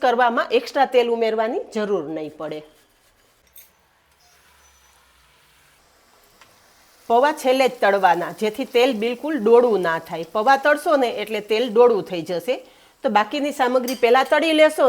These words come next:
ને એટલે એ એકદમ ચોખ્ખી રહેશે. આ રીતે આપણે બધા જ પૌવા તળી લેશું. બધા જ પૌવા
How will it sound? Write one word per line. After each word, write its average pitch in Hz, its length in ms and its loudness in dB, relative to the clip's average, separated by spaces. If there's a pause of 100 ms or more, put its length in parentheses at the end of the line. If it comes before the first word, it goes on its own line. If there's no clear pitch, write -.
ને 233 60 0 (160)
એટલે 233 240 0
એ 233 100 8
એકદમ 254 400 -2
ચોખ્ખી 202 440 -2
રહેશે. 147 340 -8 (1800)
આ 233 120 8
રીતે 233 200 0
આપણે 208 220 0 (140)
બધા 208 300 2
જ - 20 -14 (100)
પૌવા 208 260 2 (180)
તળી 175 320 0
લેશું. 147 360 -10 (720)
બધા 262 300 2
જ - 120 -16
પૌવા 233 220 2